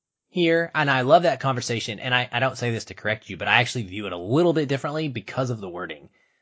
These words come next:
So when that conversation happens, it was almost my connecting point. First of all, it starts off with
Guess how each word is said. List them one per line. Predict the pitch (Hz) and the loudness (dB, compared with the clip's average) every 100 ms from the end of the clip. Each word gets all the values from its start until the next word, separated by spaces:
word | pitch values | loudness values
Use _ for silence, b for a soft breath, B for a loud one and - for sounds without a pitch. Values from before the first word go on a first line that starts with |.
| _ - | _ -8
So | - 139 120 110 _ _ _ _ _ _ - | 2 4 2 -2 _ _ _ _ _ _ -10
when | 123 139 | 0 2
that | 156 139 | 2 0
conversation | - 131 120 123 113 | -2 -4 -2 -4 -2
happens, | 120 104 | -2 -4
it | 101 | -8
was | 95 | -4
almost | 120 185 185 156 | 2 4 4 2
my | 127 | 0
connecting | 117 92 92 | -2 -6 -10
point. | 98 87 - _ _ _ _ _ _ _ _ _ _ - | -12 -12 -14 _ _ _ _ _ _ _ _ _ _ 4
First | 180 143 | 6 6
of | |
all, | 120 | 2
it | |
starts | - 123 123 | 4 2 4
off | 104 - | 4 2
with | 101 | -4